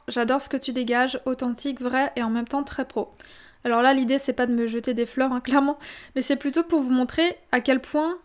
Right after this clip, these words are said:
le fait de montrer sa personnalité, de parler de soi, de ses valeurs, de ce qu'on aime,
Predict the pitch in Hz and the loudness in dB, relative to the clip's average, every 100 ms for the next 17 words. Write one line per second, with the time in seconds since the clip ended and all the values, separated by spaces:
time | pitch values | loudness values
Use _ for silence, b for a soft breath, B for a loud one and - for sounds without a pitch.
0 | _ 254 247 269 294 262 240 247 - 311 | _ -4 -2 4 2 4 2 0 2 0
1 | 302 269 269 254 262 254 247 226 277 294 | 2 0 0 -2 -2 0 -2 -2 0 0
2 | 247 220 - 254 247 220 240 - - 285 | 0 -4 -2 2 2 0 -4 -4 0 2
3 | 285 254 - 240 233 254 277 269 247 - | 2 -2 -6 -4 -2 0 2 0 -2 -4
4 | 240 254 285 | -2 -2 -2